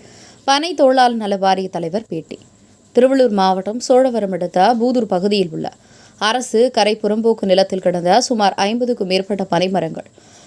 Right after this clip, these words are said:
கடந்த இரண்டு நாட்களுக்கு முன் சமூக விரோதிகளால் வெட்டி சாய்க்கப்பட்டுள்ளன. பனைமரங்கள் வெட்டி சாய்க்கப்பட்ட பகுதிக்கு அருகே தனியாருக்கு வழி ஏற்படுத்துவதற்காக சமூக விரோதிகள் சிலர் இரவோடு இரவாக பனைமரங்களை வெட்டி சாய்த்தனர்.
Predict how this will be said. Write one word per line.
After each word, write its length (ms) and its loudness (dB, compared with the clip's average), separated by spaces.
கடந்த 280 0
இரண்டு 280 -2
நாட்களுக்கு 540 -2
முன் 240 0
சமூக 320 2
விரோதிகளால் 640 2
வெட்டி 260 -2
சாய்க்கப்பட்டுள்ளன. 720 -4
பனைமரங்கள் 640 2
வெட்டி 280 0
சாய்க்கப்பட்ட 560 0
பகுதிக்கு 440 0
அருகே 340 0
தனியாருக்கு 600 0
வழி 200 2
ஏற்படுத்துவதற்காக 1000 -2
சமூக 420 0
விரோதிகள் 520 2
சிலர் 320 0
இரவோடு 440 0
இரவாக 540 0
பனைமரங்களை 720 2
வெட்டி 280 -2
சாய்த்தனர். 520 -6